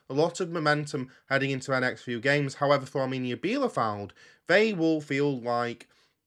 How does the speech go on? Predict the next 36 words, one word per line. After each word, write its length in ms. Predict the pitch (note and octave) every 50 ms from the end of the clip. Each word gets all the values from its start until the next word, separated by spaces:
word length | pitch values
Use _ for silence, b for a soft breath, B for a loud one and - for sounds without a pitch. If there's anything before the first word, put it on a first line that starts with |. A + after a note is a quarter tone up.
| _ _
their 300 | C3 B2+ B2+ B2+ B2+ B2
whole 340 | A2+ G2+ B2 A#2+ B2 A#2+ A2
world 360 | G#2+ A2 A2 G#2 G#2+ G#2+ G2+
has 120 | G#2+ G2+
just 320 | - - - G#2 - - -
collapsed. 540 | - G#2+ G2+ G2+ G2+ G2+ - - - -
They 140 | - B2 B2
were 120 | A#2 A#2 A2+
three 380 | - - - - E3 F#3+ G3
nil 240 | F#3+ F#3 F3 D#3+ D#3+
up, 160 | D#3+ D#3 B2
they 160 | A#2+ B2 A#2
were 120 | A#2 A2 A2
laughing, 580 | A#2 B2 D#3 F3+ F3+ D3 D3 - E3+ E3 D#3+
they 160 | D3+ C#3+ C#3+ C3
were 80 | B2+
going, 240 | A#2 B2 A#2+ A#2 A2+
"Here 280 | - - F#3 G3 G3+ G3
we 120 | F3+ E3+
go, 400 | D3 - D3 D3 D3+ D3 C#3+ C#3+ B B B B B
a 340 | - C3+ C3+ C3+ C3+ B2+ B2+ B B B
monumental, 960 | - C#3 C#3+ D#3 F#3+ A3 A3+ A3 G#3+ G3+ G3 G3 F#3 F3+ E3 D3+ - - D3
fantastic 880 | B2 - D3 C3+ C3 C3 - - - A3+ G#3 - - - - E3+ - -
victory, 600 | B2 C#3 D3 C#3+ C#3+ - - C#3 B2 A2 G#2+ B B B B B
crushing 580 | - - - F#3 A3 A3 - - F#3 E3 C#3+ B2+ -
a 120 | - C3
relegation 500 | B2+ C#3 C3+ C3 B2+ C3 B2+ B2+ - C3
candidate 400 | A#2 - C3 C3 A#2+ B2 B2 -
to 60 | -
show 300 | - - - D#3+ D#3 D3+
just 400 | C3+ B2+ - G3+ G3+ F#3 - -
how 180 | - F3+ E3+ E3
much 280 | D#3+ D#3 - - - -
better 280 | D#3+ D3 D3 D3 - C#3
we 160 | C3 C#3 C#3
are. 220 | C3+ C3+ C3 C3